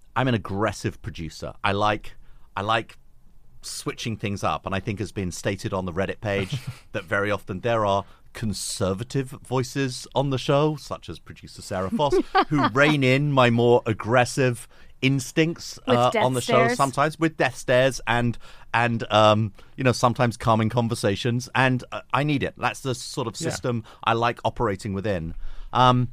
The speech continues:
Speaker 1: but I think this was one change that was made that I probably wouldn't have done. I love, there are so few opportunities on Jeopardy to play sound effects. As you know, one
Speaker 2: Yeah.
Speaker 1: of the things I did hasn't
Speaker 3: Oh,
Speaker 1: been written
Speaker 3: sound
Speaker 1: about a lot.
Speaker 3: design.
Speaker 1: I love sound design.
Speaker 3: <laughs>
Speaker 1: One of my big things I bought was sound design Into the Open. Sarah had to deal with me on that for the first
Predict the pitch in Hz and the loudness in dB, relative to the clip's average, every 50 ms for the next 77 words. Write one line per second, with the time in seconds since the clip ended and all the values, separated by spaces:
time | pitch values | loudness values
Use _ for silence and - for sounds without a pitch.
0 | - - - - 160 - - - 151 147 - 180 156 127 98 95 160 247 247 - | -8 -6 0 2 2 2 4 2 2 4 2 0 0 0 -2 -2 -2 -2 -2 -2
1 | - - 208 - 120 127 123 120 113 - - 127 117 107 98 - - 117 82 101 | -4 -4 -4 -2 0 2 2 2 2 0 0 0 0 0 -2 -4 -6 -6 -6 -6
2 | 78 87 101 98 90 87 90 92 - - - - - _ _ _ - 131 - - | -6 -4 -2 -2 0 0 -2 -4 -6 -8 -20 -20 -20 _ _ _ -4 -4 -2 -2
3 | - 135 175 185 180 185 - - 147 127 135 127 - 123 120 101 113 165 165 151 | 0 2 2 2 2 0 2 2 2 2 2 -2 -2 -2 -2 0 0 -2 -2 -2
4 | - - 101 101 - 120 143 156 151 170 170 151 - 165 160 156 - - - 220 | -2 -2 -4 -4 0 0 0 2 2 2 0 2 2 2 2 2 0 -2 0 -2
5 | 233 202 - - 190 175 165 165 - 123 - 139 131 127 120 - 123 101 - 117 | -2 -2 -4 -2 -2 0 0 0 -2 -6 -6 -6 -6 -6 -4 -6 -8 -4 -2 -4
6 | 117 110 - 107 95 - 104 95 82 - 101 - - 107 101 101 95 - - - | -4 -2 -4 -6 -6 -6 -8 -10 -10 -10 -14 -8 -6 -4 -2 -2 -4 -6 -12 -20
7 | - - - - 123 117 117 110 98 - 92 78 - - 107 90 110 117 107 101 | -20 -18 -6 -2 0 0 0 0 -2 -6 -6 -8 -8 -10 -10 -8 -6 -4 -4 -4
8 | 95 85 104 113 127 127 113 - 110 98 92 82 98 85 90 110 - - 247 254 | 0 0 0 0 0 -2 -2 -4 -6 -6 -4 -4 -6 -6 -6 -8 -2 2 4 4
9 | 262 262 269 262 160 170 - - 269 262 269 269 269 262 - - - - 214 202 | 6 6 4 4 2 0 2 4 4 6 6 6 6 6 6 4 4 4 0 -2
10 | 104 - 110 131 135 143 160 156 190 - 185 170 160 156 143 127 127 - 123 117 | 0 4 4 4 6 6 4 2 2 2 4 4 4 4 2 2 4 6 6 6
11 | 113 113 - 370 311 - - - - - - - - 120 135 151 156 151 151 139 | 4 4 2 2 0 0 -4 -18 -20 -20 -20 -8 2 4 6 6 8 6 6 4
12 | - 156 139 - - 160 147 135 123 147 127 139 156 143 147 - 117 113 - - | 4 0 0 4 2 2 2 4 2 0 2 4 4 4 4 4 2 -2 0 4
13 | - 143 139 147 147 147 127 - 151 139 139 139 135 127 123 123 139 131 123 117 | 6 6 6 6 4 2 4 6 6 6 6 2 0 -2 -2 2 6 6 6 6
14 | - 113 95 - - 139 135 131 127 120 117 101 98 - 131 120 113 113 113 117 | 4 -4 -4 0 2 4 6 6 6 4 2 -4 -4 -2 0 0 0 0 0 0
15 | 110 107 110 113 113 - - 92 92 87 - 98 95 90 - - - | 0 2 2 2 0 -2 -2 -6 -12 -6 -4 -4 -4 -4 -6 -10 -16